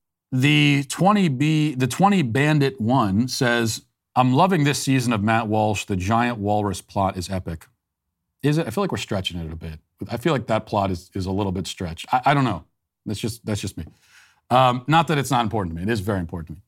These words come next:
Don't get me wrong. Lior says, "Can we please be told, uh, what it is we're missing out on, on the members-only section?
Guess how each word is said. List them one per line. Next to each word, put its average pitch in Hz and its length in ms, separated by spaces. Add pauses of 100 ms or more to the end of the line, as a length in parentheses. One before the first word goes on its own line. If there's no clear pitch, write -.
(200)
Don't 98 120
get 95 120
me 92 60
wrong. 87 260 (520)
Lior 190 300
says, 170 460 (180)
"Can 165 120
we 233 100
please 226 260
be 175 140
told, 143 500 (200)
uh, 120 260
what 139 160
it 139 80
is 131 160
we're 113 100
missing 117 320
out 117 200
on, 95 360
on 104 200
the 98 60
members-only 107 840
section? 90 640